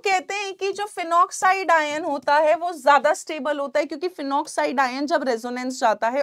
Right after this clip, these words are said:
ऑक्सीजन पे, at least वो न्यूट्रल है, उस पर कोई चार्ज नहीं आ रहा होता रेजोनेंस के दौरान।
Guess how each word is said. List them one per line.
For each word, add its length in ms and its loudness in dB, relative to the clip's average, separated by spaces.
ऑक्सीजन 500 -6
पे, 200 -6
at 160 2
least 280 0
वो 140 0
न्यूट्रल 580 2
है, 160 -2
उस 120 -10
पर 160 -2
कोई 200 -2
चार्ज 400 0
नहीं 140 -4
आ 140 2
रहा 100 4
होता 220 0
रेजोनेंस 520 -2
के 100 -2
दौरान। 420 -2